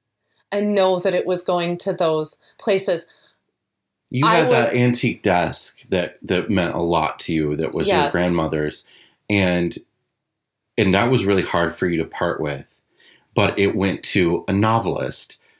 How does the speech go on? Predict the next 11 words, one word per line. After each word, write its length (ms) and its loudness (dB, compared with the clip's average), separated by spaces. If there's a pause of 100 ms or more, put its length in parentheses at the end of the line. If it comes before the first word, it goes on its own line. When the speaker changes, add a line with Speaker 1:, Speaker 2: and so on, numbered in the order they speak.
(240)
Speaker 2:
who 460 0 (440)
Speaker 1:
Yes. 480 -4 (220)
Speaker 2:
who 100 0
wanted 460 0
to 160 2
make 300 -2
that 180 -2
the 80 -2
center 480 0
of 320 -6
his 440 -2